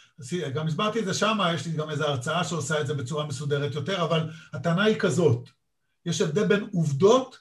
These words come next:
לנורמות. זה הכל, זה כל ההבחנה, פשוט פשוט. אדם שלא פורע בתוך זמנו, זו טענה עובדתית.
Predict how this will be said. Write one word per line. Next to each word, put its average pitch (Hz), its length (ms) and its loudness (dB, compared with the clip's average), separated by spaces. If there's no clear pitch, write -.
לנורמות. 156 580 2
זה 202 160 4
הכל, 214 360 4
זה - 140 -4
כל 240 180 4
ההבחנה, 220 460 4
פשוט 320 400 0
פשוט. 175 460 0
אדם 180 380 4
שלא 240 320 8
פורע 233 220 6
בתוך 190 320 4
זמנו, 196 760 4
זו 180 160 2
טענה 208 460 2
עובדתית. 165 800 4